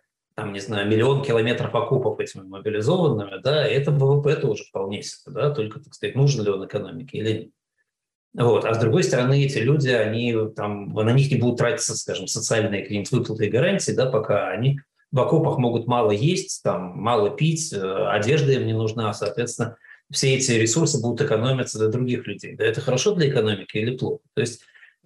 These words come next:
вопрос, эм, ущерба экономике, он упирается в терминологии и вообще, и очень сложно отвечаем в этом смысле.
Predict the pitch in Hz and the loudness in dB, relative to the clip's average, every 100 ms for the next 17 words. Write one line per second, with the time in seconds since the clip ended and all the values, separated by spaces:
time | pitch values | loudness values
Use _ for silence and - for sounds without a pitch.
0 | _ 143 139 165 170 - - 120 113 110 | _ 0 2 2 2 0 -2 2 4 4
1 | 107 107 110 120 117 151 127 123 147 208 | 2 -2 -6 -6 0 0 2 0 0 2
2 | 208 143 139 156 143 139 147 147 139 - | 0 2 2 2 0 0 2 2 0 -6
3 | - 110 120 147 202 175 107 107 110 110 | -8 -6 0 4 4 2 -2 -6 -4 0
4 | 107 - 123 123 143 131 - - - 135 | -2 -4 -2 0 2 0 -6 -10 -2 0
5 | 135 117 117 127 104 87 - - - - | 2 -2 -4 -4 -4 -6 -12 -20 -20 -20
6 | _ _ | _ _